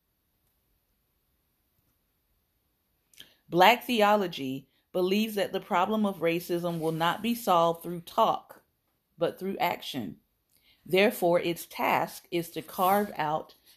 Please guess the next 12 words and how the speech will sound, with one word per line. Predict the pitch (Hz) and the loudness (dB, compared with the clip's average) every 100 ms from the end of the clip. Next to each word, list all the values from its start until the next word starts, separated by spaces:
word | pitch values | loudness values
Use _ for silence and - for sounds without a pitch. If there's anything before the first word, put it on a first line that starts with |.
| _ | _
a | 170 | -4
revolutionary | 151 160 165 156 190 214 226 208 208 | 2 2 2 0 -2 -2 -2 0 0
theology | 214 220 214 143 143 147 - 185 190 _ _ - | -2 -4 -4 -4 -4 -6 -8 -8 -10 _ _ -2
based | 170 190 226 - | 2 2 0 -2
on | 160 156 165 226 240 _ _ _ _ _ | 0 2 0 -2 -8 _ _ _ _ _
relevant | 147 165 196 214 202 214 214 | 0 4 4 4 0 -2 -4
involvement | 196 202 151 147 143 151 143 - _ - - | -4 -2 2 2 0 -4 -10 -10 _ -20 -10
in | 175 | -6
the | 170 | -4
world | 160 143 131 131 165 - - | -2 -2 0 -2 -4 -12 -6
of | 190 180 | -6 -2
racism. | 202 233 - 147 127 104 | -2 -4 -6 -8 -6 -10